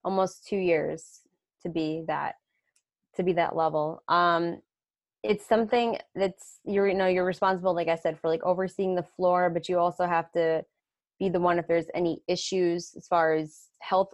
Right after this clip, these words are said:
like, health-wise with the patient, if, like, they're deteriorating, or if you have an issue with, like, a family member or just anything like that. We've,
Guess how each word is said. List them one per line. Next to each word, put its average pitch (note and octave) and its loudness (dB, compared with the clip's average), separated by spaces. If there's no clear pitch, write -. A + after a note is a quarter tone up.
like, E3 -2
health-wise F#3 0
with F#3 0
the F#3 -8
patient, F3+ -2
if, E3 -4
like, D#3+ 0
they're D#3 -6
deteriorating, F3+ -2
or E3+ 2
if E3+ -2
you F#3 -4
have F3 2
an F3+ -2
issue F#3 0
with, E3 2
like, D#3+ -2
a D#3+ -2
family G3 2
member F3+ 2
or E3+ 4
just - -20
anything F#3+ 2
like E3+ 0
that. E3 2
We've, D#3+ 2